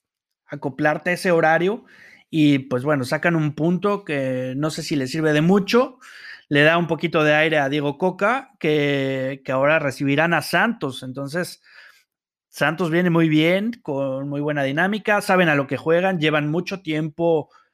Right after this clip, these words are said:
ya perfeccionando el estilo de juego de Almada,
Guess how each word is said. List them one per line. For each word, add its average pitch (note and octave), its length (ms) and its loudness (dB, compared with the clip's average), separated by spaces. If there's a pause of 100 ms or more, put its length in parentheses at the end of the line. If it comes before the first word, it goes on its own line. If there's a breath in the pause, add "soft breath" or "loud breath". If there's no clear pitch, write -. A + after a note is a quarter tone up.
(300 soft breath)
ya D#3 760 0
perfeccionando D3 680 -6
el C#3+ 200 -4
estilo C#3+ 320 -2
de C#3 60 -2
juego D3 320 2
de C3+ 80 2
Almada, E3+ 680 2